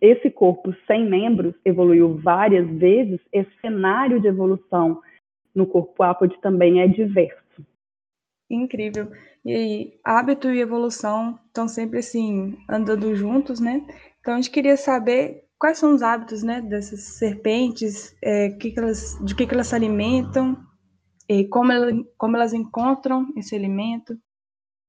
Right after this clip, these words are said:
Speaker 1: Olha, é, o, as serpentes, elas são um grupo extremamente diverso, né? E da, da mesma maneira, os hábitos das serpentes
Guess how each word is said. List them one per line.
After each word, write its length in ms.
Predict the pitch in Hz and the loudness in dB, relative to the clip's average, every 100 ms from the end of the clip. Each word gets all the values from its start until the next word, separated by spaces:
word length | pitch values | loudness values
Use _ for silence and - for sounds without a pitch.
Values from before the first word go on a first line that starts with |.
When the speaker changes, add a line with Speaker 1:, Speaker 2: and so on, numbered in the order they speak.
| _ _ _ _ _ _ _ - | _ _ _ _ _ _ _ 2
Speaker 1:
Olha, 640 | 190 180 170 175 165 160 - _ _ | 6 8 8 6 4 -2 -12 _ _
é, 840 | 196 185 190 185 185 185 170 - - _ _ _ _ _ _ _ | 4 6 8 6 6 6 4 2 -10 _ _ _ _ _ _ _
o, 260 | 208 202 - - | -4 -4 -6 -8
as 160 | - 202 | -8 -4
serpentes, 500 | 226 226 233 254 269 | -6 -4 -4 -2 2
elas 220 | 226 233 233 | 2 2 0
são 120 | 240 | -2
um 80 | 226 | 0
grupo 300 | 233 226 - _ | 2 0 -6 _
extremamente 640 | - 226 226 202 190 196 | -4 -2 -2 -2 -2 -2
diverso, 760 | 185 165 147 143 135 - - 139 - | -4 -4 -4 -6 -8 -18 -20 -14 -2
né? 440 | 180 190 202 - | 2 4 2 2
E 140 | 190 | 2
da, 180 | 175 180 | 4 4
da 140 | 180 180 | 4 0
mesma 260 | 180 185 | 0 0
maneira, 360 | 190 185 185 190 | 0 2 2 2
os 180 | 190 170 | 0 2
hábitos 460 | 180 185 185 226 196 | 4 4 2 -2 0
das 160 | 190 196 | 0 0
serpentes 580 | 202 202 190 190 214 | -4 0 0 0 -4